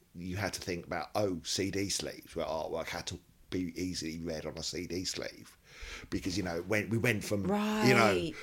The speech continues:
Speaker 1: we went
Speaker 2: Album
Speaker 1: from
Speaker 2: co-, yeah.
Speaker 1: vinyl
Speaker 2: Yes.
Speaker 1: to C D, and now it's even smaller.
Speaker 2: Yes.
Speaker 1: So that's the challenge. And you kind of look at,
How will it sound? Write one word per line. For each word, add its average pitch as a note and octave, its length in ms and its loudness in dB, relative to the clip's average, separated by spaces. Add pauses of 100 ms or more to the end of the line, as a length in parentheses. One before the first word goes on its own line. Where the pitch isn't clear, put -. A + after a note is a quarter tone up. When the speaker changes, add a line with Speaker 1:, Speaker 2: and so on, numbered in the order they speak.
(100)
Speaker 1:
we F#3 180 12
went D#3+ 140 12
Speaker 2:
Album - 60 4
Speaker 1:
from C3 200 4
Speaker 2:
co-, D3 260 12
yeah. C#3 80 12 (180)
Speaker 1:
vinyl A2+ 200 4 (140)
Speaker 2:
Yes. F3 360 6
Speaker 1:
to C#3 80 8
C B2 320 10
D, A2+ 380 8
and B2 140 2
now A2 200 6
it's G#2+ 120 6
even A#2+ 260 8
smaller. A#2 640 10 (240)
Speaker 2:
Yes. - 920 6 (220)
Speaker 1:
So D#3+ 680 12 (520)
that's E3+ 300 12
the C#3 100 2
challenge. A2 600 10
And D3 140 8
you D#3 120 4
kind E3 220 10
of C#3+ 120 8
look D3+ 260 10
at, C3+ 220 12